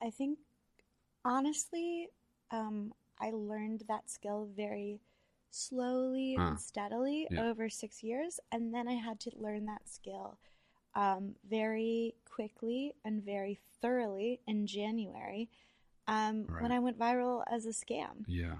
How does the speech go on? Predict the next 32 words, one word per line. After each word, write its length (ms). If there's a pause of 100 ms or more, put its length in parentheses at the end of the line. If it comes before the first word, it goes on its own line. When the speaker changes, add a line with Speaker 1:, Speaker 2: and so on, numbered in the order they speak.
(280)
Speaker 1:
And 500 (380)
I, 640 (1400)
something 380
I've 160
learned 300
about 300
fame 500 (120)
is 220
that 200 (640)
as 340
your 140
name 440
recognition 840
increases, 800
the 100
barrier 480
to 240
entry 520 (120)
of 160
what 160
you 80
have 120
to 100
do 260
to 80
be 140
written 300
about 360
lowers 560
every 300
Speaker 2:
Mm-hmm. 140
Speaker 1:
time. 300